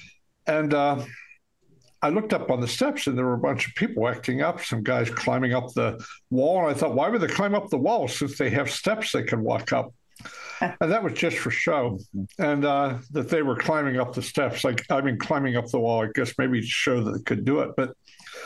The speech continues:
Speaker 1: I said, "Where'd they come from?" And, uh, the guy said, "Well, they were bussed in about an hour ago, and, uh, the bus let them out, and there they are." I said, "Well, they didn't get to hear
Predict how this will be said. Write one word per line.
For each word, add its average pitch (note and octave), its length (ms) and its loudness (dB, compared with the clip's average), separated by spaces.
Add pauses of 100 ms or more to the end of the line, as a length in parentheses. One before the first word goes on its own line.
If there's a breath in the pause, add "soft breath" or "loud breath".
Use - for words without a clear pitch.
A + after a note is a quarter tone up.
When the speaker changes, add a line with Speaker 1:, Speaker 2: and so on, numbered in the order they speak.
(320 loud breath)
Speaker 1:
I F3+ 60 2
said, F#3+ 220 0
"Where'd G3 180 2
they B3 120 0
come C#3 240 0
from?" A#2 420 -2 (220)
And, C#3+ 340 0
uh, C3+ 220 2
the D3 140 -4
guy C#3 180 2
said, C#3+ 400 0
"Well, E3 180 2
they D#3 220 2 (180)
were C#3 120 0
bussed B2+ 380 -2
in D#3 180 2
about B2 280 2
an A#2 100 0
hour C#3+ 260 0
ago, A#2+ 420 -2 (200)
and, B2 300 2
uh, A#2 220 2
the G#2+ 120 -4
bus A2+ 280 -2
let B2+ 180 0
them A2+ 120 0
out, B2+ 280 0
and A2+ 140 -4 (480 loud breath)
there C#3 160 2
they D3 200 2
are." G#3+ 280 0 (640 loud breath)
I G3 120 0
said, F#3+ 260 0
"Well, F3+ 120 4
they G3+ 180 2
didn't G3 260 2
get D3+ 200 0
to D3 120 0
hear D#3+ 460 0